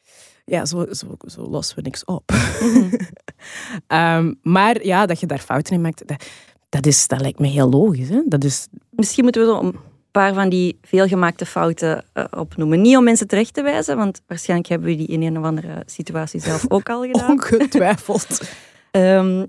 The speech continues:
Speaker 2: maar een hele go-, goeie vind ik, eh, "Don't make everything about you." Hè, dat is zo...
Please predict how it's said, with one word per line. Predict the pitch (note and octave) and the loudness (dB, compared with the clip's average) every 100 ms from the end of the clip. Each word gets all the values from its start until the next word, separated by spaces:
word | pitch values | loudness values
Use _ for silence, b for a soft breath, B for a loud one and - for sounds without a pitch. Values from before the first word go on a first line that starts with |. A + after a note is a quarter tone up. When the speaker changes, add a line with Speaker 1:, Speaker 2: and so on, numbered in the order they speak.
| _ | _
Speaker 2:
maar | G3+ G#3 | 0 2
een | G#3 G3 | 2 4
hele | B3 B3 | 4 4
go-, | G#3 - - F3 | 0 -4 -8 -2
goeie | G3 A#3+ A#3 | 0 0 0
vind | F3 F#3+ F3+ | -2 -4 -6
ik, | A#3+ | -6
eh, | - G3 | -4 -2
"Don't | E3 G3 | 0 0
make | F#3+ F#3+ - | 0 -2 -2
everything | F3 F3 F3+ E3+ | -4 -4 -2 -2
about | D#3 F3 A3+ | -2 -4 -4
you." | - D4 E4 | -6 -6 -6
Hè, | - | -4
dat | G#3 G3+ | -6 -6
is | - | -10
zo... | - F3 E3+ | -10 -4 -2